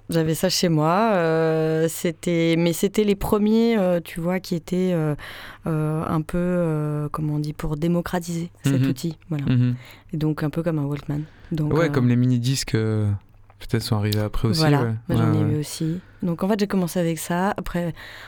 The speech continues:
Speaker 1: euh, j'ai eu des dictaphones, euh, de différentes, euh, de différents formats. Euh, après, euh, j'ai, du coup, je me suis un petit peu, euh,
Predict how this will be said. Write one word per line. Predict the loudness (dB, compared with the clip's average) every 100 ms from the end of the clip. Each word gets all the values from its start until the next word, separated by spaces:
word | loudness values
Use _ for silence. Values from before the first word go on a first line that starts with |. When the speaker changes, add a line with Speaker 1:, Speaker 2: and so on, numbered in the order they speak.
| -10 -6
Speaker 1:
euh, | -4
j'ai | -4
eu | -4
des | -6
dictaphones, | -10 -8 -8 -6 -2 -2 0 -2 -2
euh, | -2 -2
de | -4
différentes, | -4 -6 -4 -4 -4 -6 -8
euh, | -8 -8 -8 -10 -8 -6
de | -6
différents | -6 -6 -6 -6
formats. | -6 -4 -2 -2 -4 -8 -16 -18 -16 -14 -6
Euh, | -2 0 0 -2 -4 -4 -6 -8 -10 -8
après, | -6 -4 -2 -2 -2 -4 -12 -20 -20 -10 -6
euh, | -4 -4 -4 -4 -4 -4 -4 -4
j'ai, | -4 -2 -2 0 -2
du | -4
coup, | -6 -6
je | -4 -6 -2
me | -2 -2
suis | -4
un | -6
petit | -6 -6
peu, | -2
euh, | 0 2 0 -2 -4